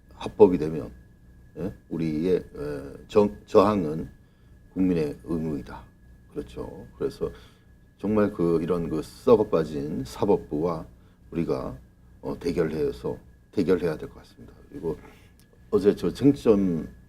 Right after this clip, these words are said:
주요 쟁점을 이제 말했는데요. 자, 신속하게 이런 쟁점 정리도 신속하게 이루어지고 있다. 그리고 전격적으로 재검표, 디지털 검증에 돌입했습니다. 그리고,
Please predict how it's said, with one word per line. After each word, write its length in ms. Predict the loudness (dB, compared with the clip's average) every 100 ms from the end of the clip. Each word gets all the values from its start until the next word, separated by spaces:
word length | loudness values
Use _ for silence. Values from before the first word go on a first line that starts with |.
| 2 2 2
주요 220 | 0 -2
쟁점을 600 | -2 -2 0 0 0 -4
이제 160 | -4
말했는데요. 800 | -6 -4 -4 -4 -4 -6 -6 -6 -10 -20 -20 -20 -10
자, 80 | -6
신속하게 680 | 4 6 6 2 4 6 8
이런 220 | 6 2
쟁점 640 | 4 2 2 4 4 4 0
정리도 1040 | 2 4 4 4 2 2 0 2 0 -4 -14 -20 -10
신속하게 540 | -2 0 0 0 0
이루어지고 400 | 0 -4 -4 -6
있다. 420 | -6 -10 -10 -10 -8
그리고 240 | -4 -2
전격적으로 880 | 0 -2 0 -2 0 -2 0 2 2 -2 -20 -20 -2
재검표, 720 | 4 6 4 2 0 -2 -8 -14 -4
디지털 340 | -2 2 2
검증에 560 | 2 -4 -6 -4 2 2
돌입했습니다. 920 | 2 -2 -2 -6 -14 -14 -10 -8 -8
그리고, 320 | -2 0 0